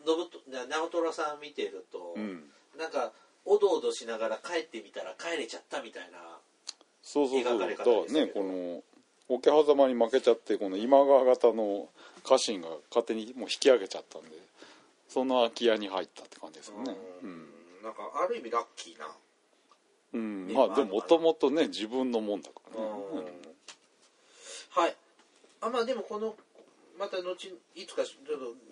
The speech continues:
Speaker 1: 後の回で喋りますけども、この頃には、まあ、お父ちゃんも死んじゃってたんだもんね。
Speaker 2: いや、もうとっくに亡くなってるでしょ。
Speaker 1: うん、ね。そうすると、まあ、三河に当主が帰ってきたって感じなんだね。
Speaker 2: そうそうそう。待ち焦がれた地元からすれば。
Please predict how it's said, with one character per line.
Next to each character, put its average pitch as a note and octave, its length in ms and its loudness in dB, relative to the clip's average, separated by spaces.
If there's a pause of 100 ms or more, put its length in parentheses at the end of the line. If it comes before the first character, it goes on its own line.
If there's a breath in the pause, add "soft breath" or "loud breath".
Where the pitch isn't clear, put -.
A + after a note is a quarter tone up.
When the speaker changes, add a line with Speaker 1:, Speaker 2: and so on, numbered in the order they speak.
(160)
Speaker 1:
後 E3+ 160 -6
の F3+ 120 -4
回 A2 160 -2
で A2 60 -12
喋 A#2 280 -4
り A2+ 100 -6
ま A2 140 -8
す - 80 -16
け C3+ 100 -14
ど E3+ 100 -6
も、 E3 100 -8
こ G3 160 -12
の G#3+ 100 -8
頃 G#3+ 240 -2
に F3+ 160 -6
は、 F3+ 280 -2
ま C3+ 80 -6
あ、 - 20 -2
お A#2+ 100 -2
父 D#3+ 160 -2
ち - 80 -2
ゃ - 40 -2
ん - 20 -4
も G2 60 -12
死 A#2 200 -12
ん A2+ 80 -14
じ A#2 80 -4
ゃ A2+ 40 -2
っ - 40 -8
て - 260 -20
た A#2 120 -12
ん - 80 -20
だ - 60 -20
も - 60 -20 (160)
ん - 20 -18
ね。 A2 160 -14 (220)
Speaker 2:
い A2 60 -2
や、 A2 60 6
も G#2 100 -4
う - 20 -12
と B2+ 120 0
っ - 20 -14
く C3 160 -2
に G2+ 80 -2
亡 D#2 60 -10
く D#2 100 -12
な D#2 60 -10
っ - 40 -14
て - 60 -20
る - 60 -20
で - 80 -20
し - 80 -20
ょ。 - 80 -20
Speaker 1:
う - 20 -18
ん、 - 280 -18
ね。 - 200 -10 (1300 soft breath)
そ F3 60 -6
う F3 40 -8
す - 100 -16
る - 80 -20
と、 F3 180 -2
ま D#3+ 140 -4
あ、 - 120 -4 (480)
三 C#3 380 -14
河 G2 460 -2
に E2+ 300 -20 (1120)
当 D#3 200 4
主 - 160 -10
が E2+ 80 -12
帰 - 220 -10
っ - 20 -12
て - 140 -20
き - 80 -20
た - 80 -20
っ - 20 -20
て - 120 -20
感 - 180 -20
じ - 100 -20
な - 60 -20
ん - 20 -20
だ - 80 -20
ね。 - 80 -16
Speaker 2:
そ C3 180 4
う A2+ 40 0
そ F#2+ 180 -6
う E2 40 -12
そ F2 100 -12
う。 E2 40 -14
待 G#2+ 220 -4
ち - 100 -2
焦 B2 240 6
が B2 60 8
れ A#2 80 2
た G#2 160 0
地 G#2 140 -2
元 C3 300 0
か A#2 120 6
ら A#2 100 4
す - 160 -8
れ F#2 120 -2
ば。 D2 140 -8